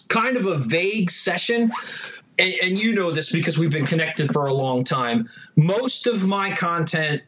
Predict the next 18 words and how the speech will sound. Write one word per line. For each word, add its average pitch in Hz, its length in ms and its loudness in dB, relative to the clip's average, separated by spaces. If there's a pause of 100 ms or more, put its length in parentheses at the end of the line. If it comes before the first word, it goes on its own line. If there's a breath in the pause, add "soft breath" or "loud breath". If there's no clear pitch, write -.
when 151 220 2
I 156 180 -2
post 165 320 -2
on 143 180 0
LinkedIn, 147 720 0 (540 soft breath)
I'm 170 180 2
trying 226 320 0
to 208 80 0
give 185 460 0
a 175 60 0
little 214 320 0
tidbit, - 520 -2 (320)
a 120 60 4
little 208 340 0
piece - 400 -2
of 160 120 0
advice. 123 760 -2 (120)
And 190 280 2